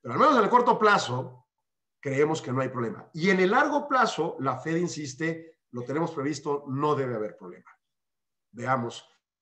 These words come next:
qué tanto confiamos en ellos. Voy a corte comercial en radio, nos quedamos en redes, no se vaya, sigan Solo Negocios.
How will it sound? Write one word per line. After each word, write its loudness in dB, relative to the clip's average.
qué 0
tanto 0
confiamos -4
en -14
ellos. -16
Voy 4
a 4
corte 6
comercial 2
en -2
radio, 6
nos -4
quedamos 4
en 2
redes, 4
no 0
se 4
vaya, 4
sigan -2
Solo 0
Negocios. -8